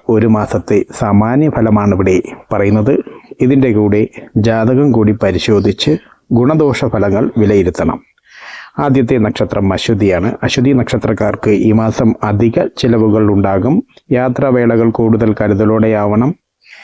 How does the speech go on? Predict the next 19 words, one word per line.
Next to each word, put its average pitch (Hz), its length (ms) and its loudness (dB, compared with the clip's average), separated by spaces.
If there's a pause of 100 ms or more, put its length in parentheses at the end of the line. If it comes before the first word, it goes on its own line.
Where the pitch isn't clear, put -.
(320)
ആരോഗ്യകാര്യങ്ങളിൽ 139 840 2
കൂടുതൽ 120 400 2
ശ്രദ്ധിക്കണം. 110 560 0 (300)
അനാവശ്യ 127 540 0
സംശയങ്ങൾ 123 560 0
ഒഴിവാക്കണം. 107 560 0 (140)
സുഹൃത്തുക്കളുമായി 123 920 0 (200)
അഭിപ്രായ 117 480 0
വ്യത്യാസങ്ങൾക്കിടയുണ്ട്. 110 1200 0 (380)
തൻ്റേതല്ലാത്ത 117 640 0
കാരണത്താൽ 107 560 -2 (260)
മറ്റുള്ളവരിൽ 107 680 2
നിന്നും 101 280 0 (640)
എതിർപ്പുകൾ 127 560 2
നേരിടേണ്ടി 110 520 2
വരും. 92 240 0 (800)
ഭരണി 151 400 -2
നക്ഷത്രക്കാർക്ക് 117 800 -2 (180)
എല്ലാം 113 340 0